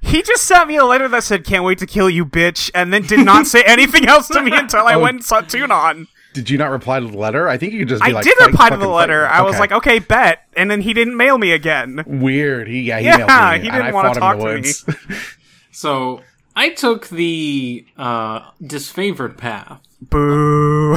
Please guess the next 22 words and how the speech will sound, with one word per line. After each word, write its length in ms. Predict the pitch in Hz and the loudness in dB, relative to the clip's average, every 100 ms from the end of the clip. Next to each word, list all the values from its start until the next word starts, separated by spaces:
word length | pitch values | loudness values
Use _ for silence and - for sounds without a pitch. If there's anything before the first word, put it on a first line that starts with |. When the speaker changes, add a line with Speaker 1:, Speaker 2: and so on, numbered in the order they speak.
| 156 | 0
Speaker 3:
There 140 | 170 | 0
are 220 | 170 170 | -2 -4
four 760 | 165 - 185 220 233 233 226 - _ - | -6 -8 -6 -4 -4 -4 -8 -16 _ -16
paths, 640 | - 151 143 139 120 - - | -4 -2 -2 -4 -8 -18 -16
which 180 | - 127 | -12 -8
are 140 | 127 120 | -6 -6
the 100 | 120 | -8
three 220 | 160 196 | -8 -6
we've 220 | 190 180 | -4 -4
talked 260 | 170 156 - | -4 -4 -4
about, 340 | 139 135 147 143 | -2 -2 -2 -6
and 260 | 151 151 | -6 -4
the 280 | 139 143 135 | -6 -4 -4
rebellion 580 | 131 127 135 147 143 117 | -6 -8 -4 -2 -2 -6
path, 420 | 117 120 110 104 | -6 -6 -6 -8
which 200 | 139 117 | -12 -12
is 80 | 117 | -12
where 140 | 123 | -8
you 220 | 117 113 104 | -8 -8 -10
side 400 | - 160 160 147 | -4 -2 0 -2
with 320 | 135 139 139 | -4 -4 -6
the 380 | 127 120 117 | -10 -8 -8